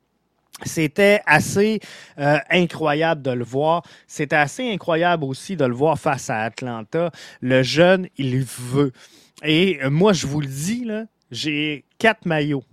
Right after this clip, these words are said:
Quatre maillots du C F Montréal, c'est sûr. C'est sûr que je les amène au match d'ouverture au stade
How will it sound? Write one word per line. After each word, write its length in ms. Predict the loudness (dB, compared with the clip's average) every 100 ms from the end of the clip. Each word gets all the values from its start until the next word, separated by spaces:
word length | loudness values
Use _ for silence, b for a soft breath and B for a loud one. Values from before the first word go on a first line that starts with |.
| _ _
Quatre 280 | -2 -2 -2
maillots 520 | -2 0 0 0 -2
du 220 | -6 -8
C 320 | -6 -2 0 0
F 140 | -4
Montréal, 640 | -2 0 2 2 4 2 -2
c'est 260 | -8 -8
sûr. 440 | -6 -4 -2 -2 -6 _ _ b b b b
C'est 300 | -14 -8 -6
sûr 500 | -6 -4 0 0 0
que 140 | -2 -6
je 100 | -4
les 220 | -4 -2
amène 320 | -2 0 0
au 100 | 0
match 300 | 0 -2 -2
d'ouverture 720 | -2 2 2 2 2 4 2 0 B B B
au 360 | 6 8 8 4
stade 680 | -6 -2 4 6 6 2